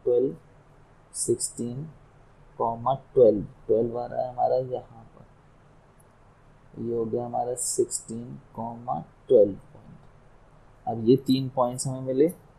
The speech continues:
और इन तीनों points को हम लोग जोड़ देंगे, एक लाइन बनाएंगे इन तीनों पॉइंट से होती हुई, और ये लाइन देखिए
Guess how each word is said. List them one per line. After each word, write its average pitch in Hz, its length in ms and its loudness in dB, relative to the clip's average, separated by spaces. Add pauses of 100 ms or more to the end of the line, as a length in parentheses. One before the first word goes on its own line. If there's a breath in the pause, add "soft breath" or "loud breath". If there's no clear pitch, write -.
(400)
और 110 240 -10
इन 123 160 -4
तीनों 120 400 -6
points 107 300 -2
को 120 120 -8
हम 107 180 -4
लोग 170 220 8 (1500)
जोड़ 113 380 0
देंगे, 127 400 -4 (2250)
एक 113 180 -6
लाइन 110 300 -4
बनाएंगे 117 340 -8
इन 131 100 -6
तीनों 120 300 -8
पॉइंट 120 260 -8
से - 140 4
होती 117 280 4
हुई, 139 200 6 (720)
और 113 280 4
ये 139 200 4
लाइन 143 320 0
देखिए 127 540 4